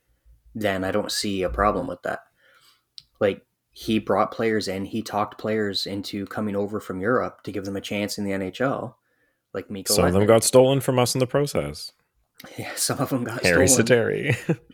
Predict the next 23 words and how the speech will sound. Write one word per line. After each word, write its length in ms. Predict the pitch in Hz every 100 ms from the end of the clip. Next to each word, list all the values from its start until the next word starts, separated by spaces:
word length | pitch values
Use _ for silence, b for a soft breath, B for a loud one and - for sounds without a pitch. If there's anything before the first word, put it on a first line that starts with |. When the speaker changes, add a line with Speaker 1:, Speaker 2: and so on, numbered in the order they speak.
| _
Speaker 2:
<laughs> 220 | _ -
Speaker 1:
Um, 540 | 120 117 110 101 92 98 b b b b _ _ _ - - _ -
but, 220 | - 117 -
and, 180 | 120 110
and 200 | 120 113
he 300 | - - 120
had 260 | 107 113 117
the 100 | 123
gentleman's 440 | 104 92 101 110
agreement 380 | 110 107 147 123
with 160 | 95 -
them, 120 | 98
like, 160 | 90 -
"Hey, 160 | 113
if, 140 | 98 -
if 180 | 110 98
we 160 | 104
can't 300 | 104 143 -
find 260 | - 95 98
you 80 | 107
a 60 |
spot 400 | - - 98 -
here, 320 | - 151 226